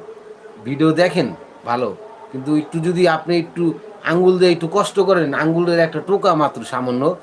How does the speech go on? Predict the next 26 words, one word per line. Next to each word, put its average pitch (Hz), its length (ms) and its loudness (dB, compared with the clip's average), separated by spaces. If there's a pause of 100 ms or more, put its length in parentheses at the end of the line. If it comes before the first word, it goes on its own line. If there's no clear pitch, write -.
(400)
একটি 147 220 -4 (140)
কমেন্ট, 151 380 2 (280)
একটি 151 180 -6
শেয়ার, 147 380 2 (300)
একটি 131 180 -10
লাইক, 135 280 0 (320)
আর 123 100 -2 (160)
নতুন 180 260 2
হয়ে 165 300 2
থাকলে 170 220 0 (420)
চ্যানেলটি 147 400 -2
সাবস্ক্রাইব 165 420 0
করে 175 180 0 (260)
অল 131 180 -2
বাটন 143 200 0 (100)
ক্লিক 160 240 0
করে 175 200 0
আমাদের 131 280 -4
পাশে 135 200 -4
থাকবেন। 139 280 -4 (120)
ইনশাল্লাহ 139 380 -4
এটা 131 120 0 (100)
আপনাদের 139 360 -6
প্রতি 139 260 -8
আমার 135 140 0 (100)
অনুরোধ 165 280 4